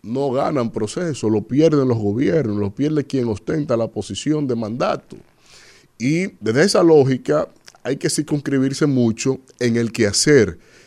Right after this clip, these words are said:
en cuáles son las dinámicas que están llevando desde el oficialismo para uno entender cuáles son sus grandes temores en realidad. Pero sabemos mucho que lo que ha llegado a gobernar en este país, que fue elegido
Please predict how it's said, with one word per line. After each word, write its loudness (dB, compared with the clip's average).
en -4
cuáles 2
son 0
las 0
dinámicas -2
que -8
están -2
llevando 0
desde -4
el 0
oficialismo -2
para 2
uno 2
entender 2
cuáles 2
son -2
sus -4
grandes -2
temores -4
en -6
realidad. -10
Pero 2
sabemos 2
mucho 2
que 2
lo 2
que -4
ha 2
llegado 4
a 6
gobernar 4
en 0
este -2
país, -2
que -8
fue -4
elegido -2